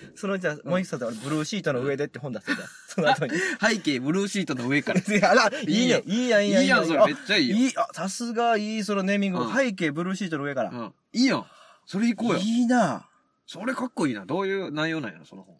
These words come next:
Speaker 1: でも、でも、成り上がりストーリーじゃん。
Speaker 2: うん。そうやな。
Speaker 1: もう。
Speaker 2: ブ-、ブルーシートの上で、その、テイクフリーの本を売るところから始まって、<laughs> 大社長になるみたいなことやろ？で、その人が、
Speaker 1: うん。
Speaker 2: ビッグ運を書いたら、売れるよな。
Speaker 1: 売れるよ、売れるよ。
Speaker 2: その人の話やったら。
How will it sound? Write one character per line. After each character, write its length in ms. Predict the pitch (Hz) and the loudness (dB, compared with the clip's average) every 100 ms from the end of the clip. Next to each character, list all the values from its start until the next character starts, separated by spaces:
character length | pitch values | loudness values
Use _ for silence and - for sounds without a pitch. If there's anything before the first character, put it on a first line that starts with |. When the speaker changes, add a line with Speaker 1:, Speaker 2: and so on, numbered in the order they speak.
| - | -16
Speaker 1:
で 60 | 156 | -8
も、 60 | |
で 80 | 147 | -2
も、 60 | 131 | 0
成 140 | 147 | 0
り 80 | 170 | 2
上 140 | 185 | 2
が 60 | 185 | 2
り 100 | 190 | -2
ス 80 | - | -2
ト 140 | 269 | -2
ー 40 | |
リ 40 | 156 | -2
ー 40 | |
じ 60 | 127 | -2
ゃ 40 | |
ん。 20 | |
Speaker 2:
う 20 | 117 | -2
ん。 40 | |
そ 120 | 170 151 | 0 2
う 40 | |
や 60 | 127 | 2
な。 180 | - 143 | 0 -2
Speaker 1:
も 300 | 147 143 - | 0 -2 -4
う。 60 | _ _ _ _ _ - | _ _ _ _ _ -14
Speaker 2:
ブ-、 120 | 139 139 147 147 | -10 -8 -8 -8
ブ 100 | 143 | -2
ル 80 | 160 | 0
ー 20 | |
シ 80 | 160 | 0
ー 40 | 156 | -2
ト 60 | |
の 40 | 143 | -2
上 120 | 151 | -2
で、 300 | 208 170 - _ | 2 0 0 _
そ 160 | 143 | -8
の、 360 | 139 131 131 120 | -6 -4 -4 -4
テ 100 | 156 | -2
イ 60 | |
ク 80 | 151 | 0
フ 20 | 160 | -2
リ 60 | |
ー 20 | |
の 80 | 131 | -2
本 200 | 127 117 | -6 -8
を 80 | 127 117 - | -6 -6 -2
売 40 | 147 | -2
る 40 | |
と 100 | 160 | 0
こ 80 | 170 | 2
ろ 80 | 185 | 4
か 100 | 196 | 6
ら 80 | |
始 200 | 160 143 | 6 2
ま 100 | 147 | 0
っ 20 | - | -2
て、 240 | 226 151 | 0 2
<laughs> 20 | |
大 240 | 135 208 202 | 4 4 4
社 140 | 233 | 2
長 120 | 208 | 2
に 60 | 135 | 0
な 80 | 127 | 0
る 60 | |
み 60 | 117 | 0
た 60 | - | -4
い 80 | |
な 120 | 82 143 | -6 -10
こ 40 | |
と 80 | 370 | -4
や 80 | 330 339 | -4 -4
ろ？ 80 | 285 - | -8 -4
で、 160 | 277 277 | -4 0
そ 120 | 277 | 0
の 120 | 311 | 0
人 160 | 302 247 | 0 2
が、 220 | 339 180 | 4 2
Speaker 1:
う 140 | 113 123 | 0 -2
ん。 20 | |
Speaker 2:
ビ 140 | 214 | 0
ッ 20 | |
グ 140 | 151 160 | 2 2
運 100 | 175 | 2
を 60 | 131 | 0
書 140 | 156 | 0
い 80 | 143 | 2
た 120 | 170 | 2
ら、 260 | 202 135 - _ _ _ | 4 2 0 _ _ _
売 120 | 156 | 2
れ 80 | 160 | 4
る 80 | 156 | 4
よ 60 | 113 | 2
な。 120 | 131 | -4
Speaker 1:
売 120 | 160 | 2
れ 120 | 208 202 | 4 6
る 80 | |
よ、 100 | 185 | 4
売 60 | 165 | 2
れ 100 | 180 | 0
る 100 | 180 | 2
よ。 140 | 123 | 0
Speaker 2:
そ 100 | 98 | -2
の 140 | 175 208 | -4 -2
人 100 | 165 | -2
の 60 | |
話 240 | 139 131 113 | -2 -4 -6
や 60 | |
っ 20 | - | -12
た 120 | - | -16
ら。 140 | - | -20